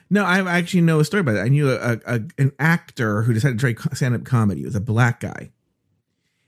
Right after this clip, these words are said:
And he was a black guy who, uh, was always cast as the black guy that sounds white. Okay? So he had a joke about being a black guy that sounds white. All right? So he walks out and he goes,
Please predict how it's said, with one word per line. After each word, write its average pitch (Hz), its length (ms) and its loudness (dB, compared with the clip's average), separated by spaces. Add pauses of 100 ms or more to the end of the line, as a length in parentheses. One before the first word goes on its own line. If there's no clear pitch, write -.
(120)
And 127 560 2
he 135 100 2
was 131 100 2
a 127 40 2
black 147 360 -2
guy 135 360 0
who, 117 800 2 (440)
uh, 110 520 0
was 127 160 2
always 143 440 0
cast 131 440 -2
as 110 60 -6
the 113 100 -2
black 113 340 -2
guy 113 100 -2
that 113 160 -6
sounds 107 280 -2
white. 98 340 -10 (440)
Okay? 107 340 0 (1000)
So 151 160 0
he 160 160 0
had 160 100 0
a 143 60 -2
joke 170 580 0
about 139 300 0
being 139 140 0
a 123 40 0
black 120 280 0
guy 120 100 -2
that 113 160 -6
sounds 110 240 -2
white. 95 300 -12 (280)
All 113 80 -4
right? 110 340 0 (360)
So - 160 0
he 226 180 2
walks 208 420 0
out 139 260 0
and 139 100 0
he 151 100 0
goes, 143 480 2